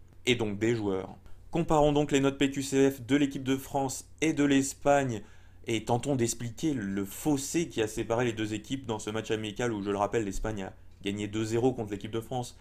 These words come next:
mais a surtout écrasé dans le jeu, euh, les Bleus de Didier Deschamps. Pour les notes de passif de l'effectif, je donnerais trois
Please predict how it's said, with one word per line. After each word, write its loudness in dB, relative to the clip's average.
mais 0
a 4
surtout -2
écrasé 0
dans 2
le -4
jeu, 0
euh, 0
les 0
Bleus 0
de 0
Didier -4
Deschamps. -4
Pour -2
les 2
notes 0
de 0
passif 0
de 0
l'effectif, -4
je -2
donnerais 0
trois 2